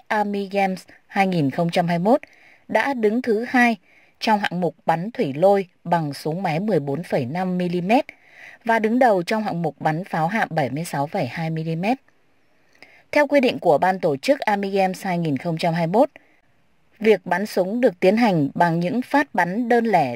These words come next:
từ súng máy cỡ lớn khi đang di chuyển, trong khi vận tốc của tàu bị hạn chế trong phạm vi từ năm đến mười hai hải lý trên giờ. Tiêu chí thứ hai để đánh giá kỹ năng – là thời gian dành cho việc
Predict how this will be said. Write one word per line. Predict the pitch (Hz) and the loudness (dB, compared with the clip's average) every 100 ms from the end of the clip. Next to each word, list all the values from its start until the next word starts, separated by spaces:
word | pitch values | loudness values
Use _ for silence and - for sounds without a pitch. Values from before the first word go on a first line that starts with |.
| - | -2
từ | 180 151 | 0 0
súng | 131 165 170 | 0 -2 0
máy | 170 156 208 | 2 2 0
cỡ | - 208 | 2 4
lớn | 233 196 190 277 - _ _ | 6 4 4 0 -6 _ _
khi | - 247 | -4 2
đang | 226 214 196 | 2 2 0
di | 202 | -4
chuyển, | 175 185 131 120 _ _ _ _ - - | -2 0 0 0 _ _ _ _ -20 -2
trong | 254 | -2
khi | - 269 | 2 2
vận | 226 135 | 2 0
tốc | - 320 - | 2 0 4
của | 175 135 | 2 4
tàu | 160 147 | 2 0
bị | 160 156 | 0 -4
hạn | 156 143 | -4 -6
chế | - 160 | -2 -2
trong | 170 202 | 0 0
phạm | 185 160 | 0 -2
vi | 180 185 | 0 -2
từ | 180 151 | 2 2
năm | 147 180 175 | 2 -2 0
đến | 160 180 | 0 0
mười | 214 147 | 0 0
hai | 180 175 | 0 -2
hải | 160 131 | -2 -4
lý | 147 175 | -4 -4
trên | 220 170 | -4 -2
giờ. | 170 156 139 - _ _ _ _ _ _ _ - | 2 4 2 -2 _ _ _ _ _ _ _ 2
Tiêu | 285 269 | 2 4
chí | 240 240 | 0 4
thứ | 247 | 4
hai | 262 254 | 4 2
để | 208 | 2
đánh | 151 151 | 0 0
giá | 180 170 175 | 0 0 2
kỹ | 220 247 | 2 4
năng – | 233 226 - _ _ | 4 2 -2 _ _
là | 214 208 202 | 0 2 4
thời | 208 196 | 2 4
gian | 254 254 | 2 2
dành | 226 175 147 | 2 0 0
cho | 202 | -2
việc | 190 | -2